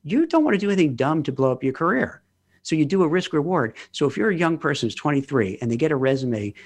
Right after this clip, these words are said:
from, you know, a person and they're not sure if it's right and it's not sure if it's a fit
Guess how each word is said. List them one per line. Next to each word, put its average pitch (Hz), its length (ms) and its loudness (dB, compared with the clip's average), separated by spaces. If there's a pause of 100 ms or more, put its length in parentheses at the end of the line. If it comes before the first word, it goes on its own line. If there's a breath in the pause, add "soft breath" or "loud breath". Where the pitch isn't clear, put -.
(140 loud breath)
from, 117 360 0
you 143 100 2
know, 107 160 0
a 113 80 -6
person 110 500 -2
and 120 80 -2
they're 127 100 0
not 233 200 0
sure 175 320 0
if 151 100 -2
it's 113 160 -4
right 135 440 -2 (360 loud breath)
and 123 140 0
it's - 140 -2
not 156 120 2
sure 185 120 0
if 156 100 -2
it's 120 80 -4
a 117 60 -4
fit 139 480 0